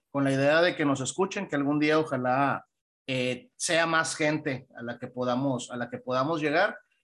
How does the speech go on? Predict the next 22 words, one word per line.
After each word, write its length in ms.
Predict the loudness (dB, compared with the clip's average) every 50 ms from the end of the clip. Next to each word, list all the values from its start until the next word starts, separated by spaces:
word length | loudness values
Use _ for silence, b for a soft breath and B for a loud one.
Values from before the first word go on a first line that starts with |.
| _ _ -4
Y 60 | -4
aquí 160 | -2 -2 -2
estamos, 580 | -2 0 2 2 4 4 4 2 0 0 -2 -4 -4
lunes 400 | -2 0 0 0 -2 -2 -4 -6
quince 320 | -6 -4 -4 -2 -2 0 2
de 140 | 2 2
noviembre, 720 | 2 0 0 2 2 2 2 0 0 0 0 0 0 -2 -6
veinte 420 | -2 0 0 2 0 0 -2 -2 -2
veintiuno. 960 | -2 -2 -4 -4 0 2 2 4 4 2 2 2 2 2 0 -2 -4 -8 -10 _ _ _ _ _ _ _ _ _ _ -6
Maldita 720 | -2 2 4 4 4 4 2 0 -2 -4 -2 0 0 0
la 220 | 2 0 -2 -4
pinche 400 | -6 -8 -6 -6 -6 -2 0 2
hora, 280 | 2 4 4 4 4 4
Ramiro, 380 | 2 2 2 2 2 2 2 2
en 60 | 2
la 120 | 0 0
que 100 | 0 0
decidimos 540 | 0 0 0 0 0 0 0 0 -2 -4 -4
grabar 300 | 0 0 2 2 2 2
los 140 | 0 -4 -2
lunes, 440 | -2 -2 -2 0 0 -2 -4 -4 -6
güey. 140 | -12 -16